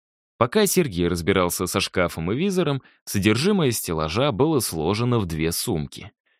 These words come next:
Одна из сумок Сергея была наполнена наполовину, да и большая часть больших коробок остались стоять пустыми. «Значит так, освобождаем эту сумку. Все, что влезет, суем в рюкзаки и кофр.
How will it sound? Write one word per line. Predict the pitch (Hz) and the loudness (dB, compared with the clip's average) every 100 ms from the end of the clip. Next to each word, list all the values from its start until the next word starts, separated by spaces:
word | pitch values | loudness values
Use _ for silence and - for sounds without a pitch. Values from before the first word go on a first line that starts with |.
| _ - | _ -2
Одна | 113 160 226 | 0 2 2
из | 185 | 2
сумок | - 175 160 | 2 2 2
Сергея | - 143 120 135 135 | 0 -2 0 0 2
была | 107 92 147 | 2 2 2
наполнена | 175 143 98 131 139 139 135 | 0 -2 -2 0 -2 -2 -2
наполовину, | 139 131 151 147 80 73 69 - _ _ - | -2 -2 -2 -2 -2 -6 -8 -12 _ _ -4
да | 180 | 0
и | 214 | 2
большая | 180 185 175 165 151 | 2 2 2 -2 -2
часть | 135 143 135 | 0 0 0
больших | 110 98 - 127 | 0 0 0 -2
коробок | - 110 85 87 87 - | -2 0 0 0 -2 -6
остались | 85 85 - 104 127 | -6 -4 0 0 0
стоять | - 85 82 85 - | 0 0 0 -2 -6
пустыми. | 123 - 80 71 62 - _ _ _ - | -6 -4 -6 -8 -12 -20 _ _ _ -8
«Значит | 101 107 107 123 - | 0 2 2 0 0
так, | 104 - - _ - | 0 -2 -16 _ -2
освобождаем | 98 117 113 123 127 147 95 | 2 4 4 4 4 2 2
эту | 78 87 | -2 -4
сумку. | - 98 80 - - _ - | -2 -2 -2 -10 -20 _ -6
Все, | - 113 | 2 2
что | - 107 | 2 2
влезет, | 113 151 87 - - - | 2 2 0 -8 -16 -6
суем | - 113 131 131 | 0 4 4 2
в | |
рюкзаки | 113 104 107 95 135 | 0 2 2 2 0
и | 135 | 0
кофр. | - 85 - - | 0 -2 -2 -16